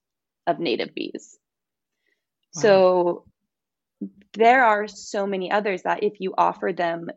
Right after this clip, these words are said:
Speaker 1: a safe and prolific s-, a, um, space to live, they're going to do their job, and they're going to work with their other species that do their job. And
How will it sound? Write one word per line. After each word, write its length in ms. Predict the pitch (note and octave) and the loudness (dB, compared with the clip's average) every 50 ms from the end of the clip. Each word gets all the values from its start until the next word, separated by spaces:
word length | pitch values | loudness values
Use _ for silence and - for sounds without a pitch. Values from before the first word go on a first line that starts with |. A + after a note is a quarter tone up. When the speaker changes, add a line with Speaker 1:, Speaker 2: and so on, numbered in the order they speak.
| _ _ G3 | _ _ -2
Speaker 1:
a 340 | F3+ E3 D#3+ D3+ E3+ E3+ E3 - _ _ _ - | 0 0 0 0 -2 -4 -8 -12 _ _ _ -20
safe 560 | - - - - E3 D3+ C#3 F3+ - - - _ _ _ - _ _ _ _ _ _ - | -20 -10 -4 -2 0 0 0 -2 -4 -8 -16 _ _ _ -20 _ _ _ _ _ _ -6
and 520 | G3 F#3 F3 F3 - - F#3 - - - - _ - - | -4 -4 -4 -4 -8 -10 -10 -12 -12 -14 -16 _ -20 -10
prolific 540 | - F3+ E3+ E3+ C#3+ - - E3+ E3 - _ _ _ _ _ _ _ _ _ _ _ | -6 -4 -4 -4 -4 -6 -8 -10 -10 -12 _ _ _ _ _ _ _ _ _ _ _
s-, 200 | - - - - _ _ _ _ _ - G3+ | -20 -20 -20 -20 _ _ _ _ _ -8 -4
a, 260 | E3+ D#3+ D3 D#3 F#3 - - | -2 -2 -2 -2 -4 -8 -10
um, 260 | F3 - E3+ D#3+ - _ - - - | -10 -10 -10 -12 -16 _ -20 -20 -20
space 540 | - - - G3+ F#3+ D#3 D#3 G3 G3 - - _ | -20 -4 0 2 2 2 2 -2 -4 -8 -14 _
to 420 | - - G#3+ F#3 E3+ E3 D#3 E3 D#3 | -4 0 2 2 2 2 0 -4 -4
live, 420 | E3 G#3+ B3+ A3 C#3 A2 - F#3+ F#3+ _ _ _ _ _ _ _ - | -2 0 2 2 2 0 -2 -6 -10 _ _ _ _ _ _ _ -14
they're 300 | F3+ E3 A3+ C4 D#4 D4 | -2 2 4 6 6 6
going 280 | D#4 E4+ E4+ D#4 D4 | 4 2 2 2 2
to 100 | - B3+ | 2 -2
do 180 | F#3 G#3 G#3 G3+ | -4 -4 -2 -2
their 180 | - F3 E3+ | 0 0 0
job, 360 | D#3+ - C#3+ C#3 D3 G#3 C#4+ F#4+ - _ _ _ _ _ _ _ _ _ _ _ _ _ _ _ _ _ _ _ | 0 -2 0 2 2 2 2 0 -4 _ _ _ _ _ _ _ _ _ _ _ _ _ _ _ _ _ _ _
and 140 | G3+ G#3 G#3 | -2 0 2
they're 120 | A3 A#3+ A3+ | 2 0 0
going 200 | B3+ B3 A#3+ - | 0 -2 -2 -2
to 120 | A#3 G#3+ | -4 -2
work 260 | F#3 G3 F#3+ F#3+ G3 | 0 0 0 0 0
with 140 | G3+ F3+ - | -4 -4 0
their 260 | F#3 F#3 E3+ E3 - | 0 0 2 2 2
other 220 | G3 G#3 B3+ B3 A3+ | 2 2 2 0 -2
species 720 | - - G#3+ G3 F#3 - - A#3 A#3+ C4+ C#4+ C#4+ - _ _ - | -4 -6 -6 -6 -6 -6 -6 -6 -6 -6 -8 -10 -14 _ _ -6
that 200 | G3 - E3+ - | -4 -4 -4 -4
do 180 | G3 F#3 F3 E3+ | -4 -4 -4 -2
their 240 | - F3 D#3+ D#3+ C#3+ | -4 -4 -4 -6 -6
job. 300 | - E3 F3 A3+ A#3 A#3+ | -8 -6 -4 -4 -2 -2
And 200 | A3+ G#3 F#3+ | -4 -4 -6